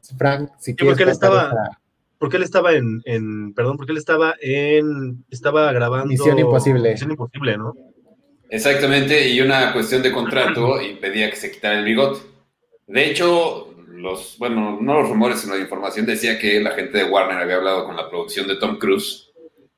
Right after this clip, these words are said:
Speaker 3: eh, para que se quitara el bigote y les dijeron que no, que porque era una cuestión como de contrato y que se, que se quitaba el bigote,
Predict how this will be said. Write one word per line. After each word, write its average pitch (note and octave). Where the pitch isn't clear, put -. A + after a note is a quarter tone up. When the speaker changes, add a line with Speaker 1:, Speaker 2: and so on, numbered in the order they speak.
Speaker 3:
eh, F2
para E2+
que -
se F#2
quitara G#2+
el G#2
bigote A2+
y G#2
les F2+
dijeron G#2+
que A#2+
no, -
que G2
porque G#2
era A2+
una A#2
cuestión A2+
como A2
de F#2+
contrato E3
y -
que A2+
se, -
que G2+
se G2
quitaba B2
el A#2
bigote, B2